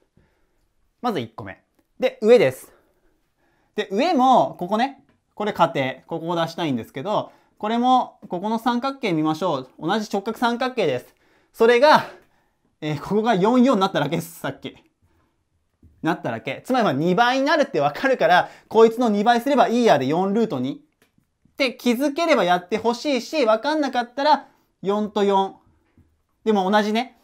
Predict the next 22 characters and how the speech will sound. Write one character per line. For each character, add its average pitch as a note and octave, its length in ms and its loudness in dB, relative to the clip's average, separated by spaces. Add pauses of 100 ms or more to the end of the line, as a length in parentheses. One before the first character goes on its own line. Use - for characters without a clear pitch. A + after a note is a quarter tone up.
(140)
直 G3 120 0
角 G#3 220 -4
二 G3+ 100 -6
等 A3 80 -6
辺 G#3+ 180 -6
三 G#3+ 140 -4
角 A#3 180 -2
形 G3 100 -4
に D#3 100 -2
な G3 100 0
っ A3 140 -8
て G3+ 100 -4
る E3 100 -4
の D#3+ 140 -8
で、 A#3 260 -4 (360)
一 A#3+ 240 0 (180)
対 A3+ 360 2
ル G#3 280 2
ー F#3+ 40 -8
ト G#3 140 -4
二 G#3 160 -4
は、 A3+ 360 2